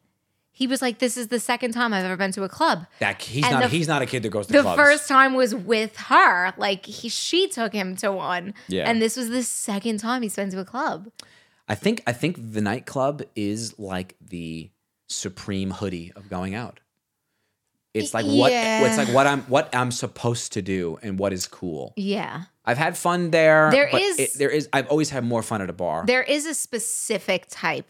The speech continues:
Speaker 1: of person who goes to a club for sure.
Speaker 2: Yeah.
Speaker 1: Um,
Speaker 2: Like Spencer Pratt would love a club.
Speaker 1: Yeah.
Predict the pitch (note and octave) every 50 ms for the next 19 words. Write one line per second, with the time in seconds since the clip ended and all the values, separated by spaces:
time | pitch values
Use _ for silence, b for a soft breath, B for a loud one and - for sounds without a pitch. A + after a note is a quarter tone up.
0 | _ - - E3+ D#3+ D3+ C#3 C3+ F3 - _ _ _ - D#3+ D3+ - - - F3
1 | F3+ - D3 D3 D#3 - - E3 E3+ - - - - - - - - F3+ E3+ F3
2 | - - - - - - - F#3 _ - - - A3+ C3+ G2+ - G2+ A2+ - -
3 | G#3 G3+ F#3 F#3 F3+ F3 F3 F3 F3+ - - C#3+ D3 D3 D3+ - D3 - - -
4 | - A2+ G2 F2 - - _ _ _ _ _ _ _ _ _ _ _ A#2 A#2 A2+
5 | G#2 G#2+ G#2 G2+ F#2+ F#2 F#2 - G2 F2+ E2 D#2+ F2+ - _ _ - G3+ G3+ G3+
6 | G3 G3 F#3+ F3+ F3 D#3+ D#3 D#3 D#3 E3+ F3+